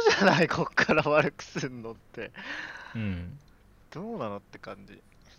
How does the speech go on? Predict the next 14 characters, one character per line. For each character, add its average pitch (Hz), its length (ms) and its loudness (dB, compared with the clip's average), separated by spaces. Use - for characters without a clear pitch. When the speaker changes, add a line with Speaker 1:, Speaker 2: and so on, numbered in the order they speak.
Speaker 2:
あ 95 160 -4
の、 90 340 -8
GitHub 107 720 -2
も、 90 400 -8
実 - 140 -6
は 101 40 0
マ 104 160 0
イ 117 80 -4
ク 117 80 -4
ロ 117 100 -2
ソ 127 160 -6
フ - 100 -12
ト 90 140 -6
が 85 220 -8